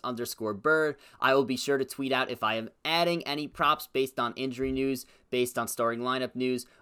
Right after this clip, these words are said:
or other things. I'll let you know if I'm subtracting a prop. I'll let you know if I'm subbing one in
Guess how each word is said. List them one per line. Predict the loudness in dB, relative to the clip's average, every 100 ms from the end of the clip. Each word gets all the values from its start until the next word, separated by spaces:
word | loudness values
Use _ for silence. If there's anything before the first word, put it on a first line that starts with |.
| -8
or | -2 0 2
other | 2 2
things. | 0 -2 -2 -2
I'll | -2
let | -2 -2
you | -2
know | -2 -2
if | -4
I'm | -8 -8
subtracting | -12 -2 0 0 -2 -8
a |
prop. | -4 2 2 2
I'll | -2
let | -2
you | -4
know | -4 -2
if | -4
I'm | -6
subbing | 0 0 0
one | -2 0 0
in | 0 -4